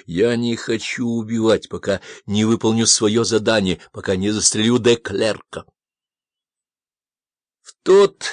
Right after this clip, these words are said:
первый раз, когда я убил человека, — думал он, —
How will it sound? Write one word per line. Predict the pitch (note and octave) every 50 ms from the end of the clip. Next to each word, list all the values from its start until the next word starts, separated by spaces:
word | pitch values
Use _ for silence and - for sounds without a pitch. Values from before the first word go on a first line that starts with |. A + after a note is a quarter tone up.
| - - - _ -
первый | - C3+ C#3+ E3 E3 D#3 D#3 D3 D3 D3 D3+
раз, | E3+ G3+ G#3 G3 - - -
когда | - F#2 D#2+ E2 E2 F2 E2+
я | F2 F2+ F2
убил | F#2 F#2+ F2+ E2+ F#2+ F#2+ F#2+ F#2+ F#2+
человека, — | - - - - - G2+ F#2+ F#2+ F#2 F#2+ F#2 F2+ - - G2 F#2
думал | F2 E2 F2+ E2+ E2+ F2+ F2+ F2
он, — | F2 F2 -